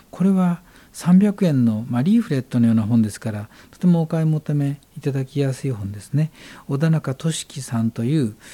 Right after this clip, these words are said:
東北大学の名誉教授の方が書いてらっしゃいます。裁判員制度で冤罪はなくなるのでしょうか。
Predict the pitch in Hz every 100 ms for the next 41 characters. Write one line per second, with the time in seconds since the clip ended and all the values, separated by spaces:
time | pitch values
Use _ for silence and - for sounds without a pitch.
0 | - _ - 139 147 139 139 151 139 117
1 | - 117 123 120 123 170 175 185 139 117
2 | 113 117 123 113 - 127 110 107 101 -
3 | 113 101 104 - - 131 131 135 135 135
4 | 127 139 113 101 107 127 127 127 123 120
5 | 120 - 165 165 156 123 107 101 - 123
6 | -